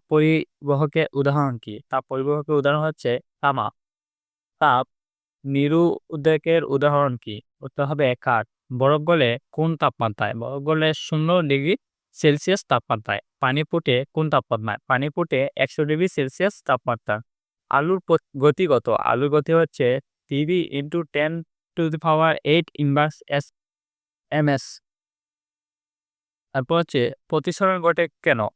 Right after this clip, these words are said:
প্রতিসরণ ঘটে আলুর প্রতি গতি পরিবর্তনের জন্য। মানুষের চোখের লেন্স কেমন? মানুষের চোখের লেন্স হচ্ছে উত্তল লেন্স। রংধনু তৈরি হয় কিসে? রংধনু তৈরি হয় প্রতিসরণে। আলু প্রতিসরণের সূত্র কয়টি? আর প্রতিসরণের সূত্র হচ্ছে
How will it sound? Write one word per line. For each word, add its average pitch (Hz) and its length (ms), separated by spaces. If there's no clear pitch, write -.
প্রতিসরণ 160 580
ঘটে 170 360
আলুর 139 300
প্রতি 156 400
গতি 147 320
পরিবর্তনের 139 680
জন্য। 107 200
মানুষের 151 460
চোখের 160 360
লেন্স 143 380
কেমন? 110 300
মানুষের 120 360
চোখের 151 280
লেন্স 143 280
হচ্ছে 160 240
উত্তল 160 340
লেন্স। 107 260
রংধনু 151 420
তৈরি 156 220
হয় 165 280
কিসে? 135 360
রংধনু 139 340
তৈরি 170 280
হয় 175 220
প্রতিসরণে। 123 720
আলু 147 380
প্রতিসরণের 165 840
সূত্র - 320
কয়টি? 107 440
আর 139 120
প্রতিসরণের 151 500
সূত্র 151 320
হচ্ছে 156 260